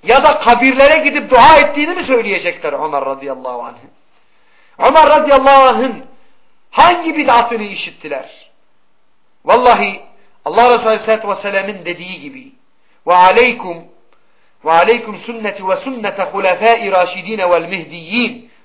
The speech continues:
addu aleyhi bin nevaciz." Sizlere sünnetimi ve raşid halifelerimin sünnetini bırakıyorum, onlara azı dişlerinizle yapışınız. Dolayısıyla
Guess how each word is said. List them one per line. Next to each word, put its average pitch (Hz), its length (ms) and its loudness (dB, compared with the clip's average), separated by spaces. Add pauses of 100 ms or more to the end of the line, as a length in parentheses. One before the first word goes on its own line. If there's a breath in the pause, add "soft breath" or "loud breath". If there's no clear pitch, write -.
addu 147 320 -8
aleyhi 139 400 -8
bin 123 140 -20
nevaciz." 104 720 -20 (420)
Sizlere 151 840 0 (600)
sünnetimi 139 560 -16
ve 156 120 -2
raşid 139 300 -6
halifelerimin 151 640 -8
sünnetini 139 520 -16
bırakıyorum, 135 560 -12 (340 soft breath)
onlara 127 440 -10
azı 143 280 -18
dişlerinizle 123 880 -14 (240)
yapışınız. - 800 -18 (920)
Dolayısıyla 262 840 0